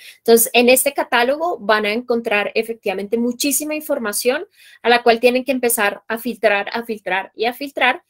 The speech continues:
porque por medio de la plataforma Universidades Públicas solo pueden postular a siete posibilidades.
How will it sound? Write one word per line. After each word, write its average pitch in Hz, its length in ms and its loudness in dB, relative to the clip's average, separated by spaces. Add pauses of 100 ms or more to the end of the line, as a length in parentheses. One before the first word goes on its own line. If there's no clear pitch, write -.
(320)
porque 277 240 4
por 233 200 0
medio 208 340 2
de 240 100 2
la 240 100 0
plataforma 202 640 -4
Universidades 202 840 -4
Públicas 269 440 -4
solo 190 220 -8
pueden 202 220 -8
postular 196 480 -8
a 185 80 -6
siete 233 440 2
posibilidades. 247 840 -2